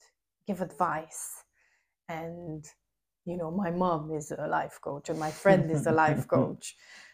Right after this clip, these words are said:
Speaker 1: Everyone is my family is a life coach. If
Speaker 2: Mm.
Speaker 1: you're good at advice, you're a
Speaker 2: Mm.
Speaker 1: life coach.
Speaker 2: Mm.
Speaker 1: So let's talk about that a little bit.
Speaker 2: Mm.
Speaker 1: 'Cause, um, you have to understand that the advice you get from other people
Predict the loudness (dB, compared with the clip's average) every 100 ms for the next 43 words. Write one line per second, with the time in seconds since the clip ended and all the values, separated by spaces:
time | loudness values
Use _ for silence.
0 | _ 6 8 10 10 10 10 10 10 8
1 | 8 8 6 2 2 2 0 -2 -4 -4
2 | -2 -2 -2 -2 10 12 12 12 8 6
3 | 8 8 6 2 0 2 2 0 -4 -12
4 | -14 -14 -18 -20 _ -8 -8 -8 _ _
5 | _ _ _ -2 4 8 8 6 4 -2
6 | _ _ _ _ _ _ _ _ -14 -12
7 | -12 -12 -12 -12 -14 -20 -20 _ _ -20
8 | -20 -20 _ _ -14 -8 -4 -2 0 2
9 | 4 4 2 -2 -6 _ 2 2 0 -4
10 | 0 0 0 -4 -6 -6 -6 -4 -4 -4
11 | -10 _ _ _ _ _ _ _ _ _
12 | _ _ 2 6 6 6 -2 0 0 0
13 | 2 0 0 -4 -4 -4 -6 -6 -8 -6
14 | -6 -6 -8